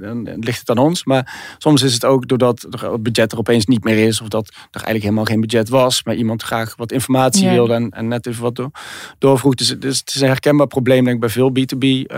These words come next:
Speaker 1: eh, proposities. Wat ik daarin zou aanraden is eigenlijk om, eh, een soort standaard pakketten aan te bieden. Van een soort, eh, van light naar, naar heavy, zeg maar, qua investering.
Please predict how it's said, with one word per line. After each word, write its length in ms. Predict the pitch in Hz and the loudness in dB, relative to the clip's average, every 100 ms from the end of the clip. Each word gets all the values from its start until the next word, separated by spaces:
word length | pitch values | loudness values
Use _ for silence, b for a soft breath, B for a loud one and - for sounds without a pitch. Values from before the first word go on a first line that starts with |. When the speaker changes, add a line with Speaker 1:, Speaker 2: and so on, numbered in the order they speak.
| 131 | -6
Speaker 1:
eh, 320 | 135 127 135 135 | -6 -8 -8 -8
proposities. 640 | 139 131 139 135 - 151 - - B B B B | -8 -8 -6 -4 -4 -8 -10 -18 B B B B
Wat 200 | - 127 | 0 2
ik 120 | 139 123 | 2 2
daarin 220 | 139 147 | 4 4
zou 140 | 139 | 2
aanraden 440 | 123 156 156 147 139 | 2 2 2 2 0
is 60 | |
eigenlijk 500 | 131 143 160 156 - | -2 0 2 0 0
om, 400 | 139 131 123 117 _ | 2 4 2 -2 _
eh, 140 | - 127 | -6 -2
een 120 | 120 | -2
soort 220 | 117 123 | -2 -2
standaard 540 | - - 151 147 120 - | -2 2 4 4 0 -2
pakketten 420 | 110 - 135 143 | -4 -2 0 2
aan 180 | 143 165 | 2 0
te 100 | 151 | -2
bieden. 380 | 147 170 202 196 | -2 0 0 0
Van 220 | 135 117 | -2 -2
een 140 | 120 | -2
soort, 280 | 117 117 - | -6 -8 -8
eh, 120 | 117 113 110 | -8 -8 -10
van 280 | - 117 120 | -6 -2 2
light 320 | 120 113 - | 2 2 -2
naar, 360 | 117 110 110 | -6 -4 -6
naar 180 | 110 113 | -8 -4
heavy, 300 | 117 139 147 | 0 0 0
zeg 180 | 123 135 | 0 -2
maar, 140 | 123 113 | -2 -2
qua 140 | 117 | -2
investering. 720 | 107 110 - 147 160 185 240 | -2 -2 0 0 0 -2 -6